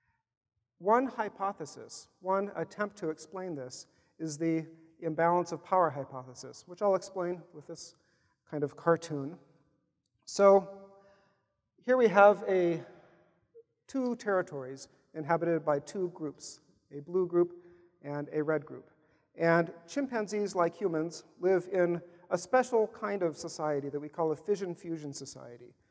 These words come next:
which means that instead of traveling together all the time, like a gorilla group, members of the, of the community sometimes travel in a big group, like today we're all assembled together, but later this afternoon we'll all fission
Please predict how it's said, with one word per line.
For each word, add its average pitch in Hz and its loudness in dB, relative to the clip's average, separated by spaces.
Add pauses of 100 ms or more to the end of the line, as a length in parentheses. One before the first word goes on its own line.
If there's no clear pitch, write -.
(200)
which 185 -8
means 202 -2
that 185 2
instead 226 2
of 220 2
traveling 196 4
together 185 2
all 170 2
the 180 -2
time, 147 -14 (500)
like 151 0
a 151 2
gorilla 160 2
group, 143 -4 (500)
members 220 4
of 185 0
the, 170 -2 (160)
of 175 2
the 170 -4
community 180 0 (520)
sometimes 214 -4
travel 190 4
in 180 0
a 180 -2
big 185 0
group, 165 -8
like 156 -6
today 175 2
we're 165 -2
all 156 0
assembled 156 -8
together, 147 -10 (360)
but 214 4
later 220 8 (320)
this 165 -8
afternoon 180 2
we'll 170 4
all 165 4
fission 156 -4